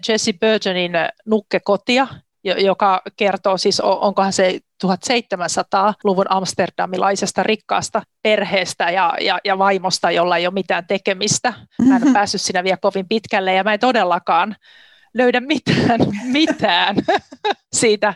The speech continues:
Speaker 1: siitä sellaista, mitä, mitä mä voisin käyttää. Et kai, kai mulla on vaan se, että mä pelkään, että mä alan matkimaan.
Speaker 2: Niin, että sä päinvastoin luet jotain tosi erilaista, suojelet sitä sun omaa prosessia vaikutteilta.
Speaker 1: Niin.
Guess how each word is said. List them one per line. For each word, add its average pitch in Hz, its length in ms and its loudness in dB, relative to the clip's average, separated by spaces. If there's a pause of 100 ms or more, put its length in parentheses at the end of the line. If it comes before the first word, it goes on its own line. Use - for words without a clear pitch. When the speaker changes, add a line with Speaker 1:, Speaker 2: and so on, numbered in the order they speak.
(140)
Speaker 1:
siitä 202 320 2
sellaista, 202 500 0
mitä, 196 320 0
mitä 208 200 -2
mä 190 140 0
voisin 190 340 0
käyttää. 196 600 -2 (800)
Et 220 120 -4
kai, 262 180 0
kai 320 160 2
mulla 349 200 2
on 311 80 2
vaan 311 180 4
se, 311 220 2
että 202 220 -2
mä 185 160 0
pelkään, 202 500 -2
että 180 200 -4
mä 175 60 2
alan 175 280 2
matkimaan. 190 760 -2 (360)
Speaker 2:
Niin, 233 100 4
että 233 120 -2
sä 254 80 4
päinvastoin 233 720 2
luet 202 280 2
jotain 180 360 0
tosi 220 480 0 (140)
erilaista, 180 720 0 (520)
suojelet 170 640 2
sitä - 280 -2
sun 160 260 0
omaa 175 540 2 (520)
prosessia 196 680 0 (220)
vaikutteilta. 202 840 2
Speaker 1:
Niin. 254 240 2